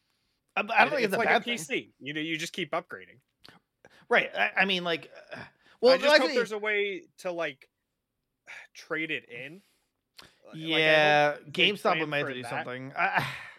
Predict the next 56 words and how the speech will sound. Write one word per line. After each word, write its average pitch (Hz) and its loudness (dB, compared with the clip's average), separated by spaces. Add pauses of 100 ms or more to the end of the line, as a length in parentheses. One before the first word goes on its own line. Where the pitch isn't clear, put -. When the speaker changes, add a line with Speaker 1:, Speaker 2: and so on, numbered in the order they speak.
(680)
Speaker 2:
I 156 -4
don't 226 -4
think 226 -6
GameStop 175 -4
will. 131 -6
I, 135 -6
I 143 -10
think 190 -8
it's 175 -6
gonna 170 -8
come 131 -20
down 131 -12
to 123 -16
Valve, 113 -14 (160)
Speaker 1:
Right. 131 -4 (200)
Speaker 2:
like, 160 -4
doing 175 -4
something 196 -8
about 196 -4
it, 208 -10 (120)
but 120 -8 (460)
because 147 -4
they're 185 -2
the 208 -4
only 185 -4
ones 151 -10
you 139 -16
can 117 -16
buy 120 -14
them 117 -16 (160)
through. 98 -20 (280)
Speaker 1:
True. 135 -2 (260)
Well, 233 2
what 220 4
I - 6
was 220 0
gonna 233 -2
mention 170 -2
is 147 -4
that, 156 2
like, 151 -6 (160)
<clears throat> 196 -8
the 180 -2
thing 233 0
with 196 -2
this, 196 -4
though, 190 -2
you 160 -4
can't 208 -4
really 165 0
upgrade 139 -2
it 123 -8
like 135 -10
a 123 -10
P 135 -12
C. 123 -12